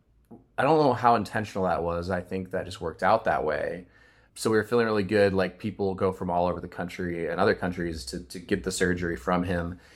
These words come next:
And so I had the surgery, got it all set up.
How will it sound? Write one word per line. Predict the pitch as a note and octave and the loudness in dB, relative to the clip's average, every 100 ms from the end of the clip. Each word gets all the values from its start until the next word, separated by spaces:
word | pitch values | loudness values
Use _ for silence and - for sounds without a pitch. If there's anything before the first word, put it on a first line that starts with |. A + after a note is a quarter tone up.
| - _ - | -20 _ -4
And | F#2+ F2+ F2 | -2 -2 -2
so | F#2+ | 2
I | F2 | 4
had | A2 A2+ | 6 4
the | A2 | 2
surgery, | - A2 G2+ G2+ | -2 -2 0 -2
got | F#2+ F#2+ G2 | 2 2 4
it | |
all | G2 F#2+ | 2 0
set | - G2 F#2+ | 0 0 2
up. | F#2 F2+ | 0 -2